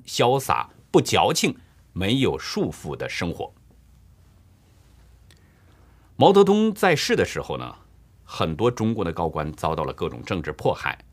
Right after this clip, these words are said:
包括刘少奇、邓小平等这些人。但是有一个中共高官一直跟毛泽东的关系很紧张，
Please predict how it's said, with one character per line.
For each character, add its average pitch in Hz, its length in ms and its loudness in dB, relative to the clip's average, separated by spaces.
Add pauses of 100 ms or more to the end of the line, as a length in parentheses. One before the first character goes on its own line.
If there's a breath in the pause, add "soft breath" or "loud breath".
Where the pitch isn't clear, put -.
包 78 100 -4
括 69 200 -6
刘 62 180 -10
少 82 220 -4
奇、 69 360 -8
邓 98 200 -4
小 73 180 -6
平 - 300 -6
等 69 200 -2
这 - 120 -12
些 - 120 -6
人。 62 160 -8 (1080 soft breath)
但 214 80 4
是 190 140 4
有 98 260 2
一 78 120 -4
个 - 120 4
中 110 220 -2
共 80 140 -4
高 76 160 -2
官 67 240 -8 (260 soft breath)
一 240 240 4
直 180 240 0
跟 156 100 4
毛 139 300 0
泽 143 100 0
东 143 140 -4
的 139 80 0
关 120 180 0
系 123 80 -6
很 107 160 -4
紧 127 160 -10
张， - 220 -10